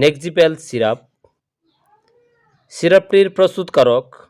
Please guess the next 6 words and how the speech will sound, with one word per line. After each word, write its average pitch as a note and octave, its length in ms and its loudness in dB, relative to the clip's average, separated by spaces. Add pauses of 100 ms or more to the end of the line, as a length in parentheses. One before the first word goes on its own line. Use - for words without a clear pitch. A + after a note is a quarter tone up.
(1300)
বাংলাদেশের F3 640 0
সুনামধন্য F3 520 -2 (120)
কোম্পানি B2 340 -2 (2000)
অপসোনিন F#3+ 640 0 (560)
হার্বাল D#3 520 -2
অ্যান্ড C3+ 320 -4